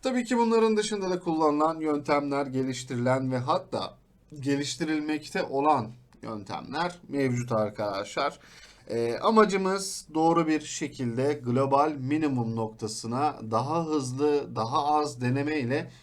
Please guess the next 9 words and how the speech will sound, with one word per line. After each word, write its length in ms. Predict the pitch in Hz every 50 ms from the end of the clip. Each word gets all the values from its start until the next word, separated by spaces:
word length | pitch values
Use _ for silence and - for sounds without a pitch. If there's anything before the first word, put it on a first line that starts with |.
| _ _
ilerleyebilmek 1040 | - 131 135 131 123 120 113 110 110 110 110 110 117 139 147 151 156 160 156 156 -
ve 160 | 139 135 -
optimal 640 | - 151 175 - 277 - - 170 160 160 156 151 127 123 - -
model 440 | 117 117 117 120 120 139 143 135 -
öğrenme 680 | - 120 120 120 120 120 120 120 120 123 131 127 127 - - -
sürecini 640 | - - - 107 104 101 92 101 104 120 139 151 151 - - - - - - -
ortaya 640 | - 135 131 123 127 123 - 113 117 131 147 156 -
çıkartmak 580 | - - - 135 120 120 123 - 131 120 123
arkadaşlar. 840 | 123 113 107 104 - 107 101 101 101 104 - - 165 175 175 170